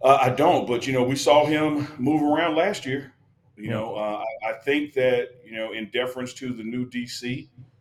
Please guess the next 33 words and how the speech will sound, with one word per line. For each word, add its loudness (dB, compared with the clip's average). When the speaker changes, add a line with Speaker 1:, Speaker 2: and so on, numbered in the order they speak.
Speaker 1:
uh, -4
your, -6
your -6
number -2
one -2
goal 0
is -8
to -10
always -2
get -10
your -6
best -8
eleven -6
on -6
the -10
field -12
and -10
then -6
come -4
up -2
with -12
combinations -4
of -4
that -4
best -4
eleven -6
of -16
how -4
they -4
work -8
and -16
play -8
together. -16